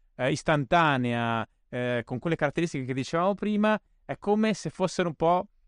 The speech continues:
ehm, delegittimate e quindi si sforzano di apparire sopra. Poi si sforzano con tutte quelle logiche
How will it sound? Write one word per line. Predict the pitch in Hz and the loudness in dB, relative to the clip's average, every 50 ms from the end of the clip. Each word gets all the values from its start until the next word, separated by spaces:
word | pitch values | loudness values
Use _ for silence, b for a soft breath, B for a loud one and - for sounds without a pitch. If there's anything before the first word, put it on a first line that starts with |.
| _ _ - | _ _ -10
ehm, | - 143 139 135 131 131 127 127 123 123 120 120 _ _ _ _ _ _ _ _ _ _ _ | -4 -2 0 2 2 2 2 0 -2 -4 -8 -10 _ _ _ _ _ _ _ _ _ _ _
delegittimate | _ 127 151 156 143 - 147 - - 143 127 123 113 110 95 - 123 117 - _ _ _ _ _ | _ 0 0 0 2 0 -2 -4 -2 0 2 2 2 2 0 -2 -4 -4 -4 _ _ _ _ _
e | - 165 | -10 -4
quindi | - 254 240 208 | -2 0 0 0
si | - - 180 | 0 -2 -4
sforzano | - - - 214 233 240 - - 180 165 156 | -6 -2 0 2 2 2 2 0 0 0 2
di | 156 | 0
apparire | 143 - 170 170 190 196 | 0 0 0 0 0 0
sopra. | - 202 - 127 107 | -2 -2 -2 -4 -4
Poi | - 185 214 247 202 | 2 4 4 4 4
si | - - 139 | 2 -4 -10
sforzano | - - 170 185 202 - - 180 - | -6 0 2 2 2 2 0 -2 -2
con | - 151 131 | -2 -4 -4
tutte | - 185 - 180 | -4 -2 -2 -2
quelle | - - 160 151 | 2 2 2 4
logiche | 151 156 160 180 185 156 165 165 - 175 175 180 170 | 4 4 4 4 2 0 -2 -4 0 2 2 2 0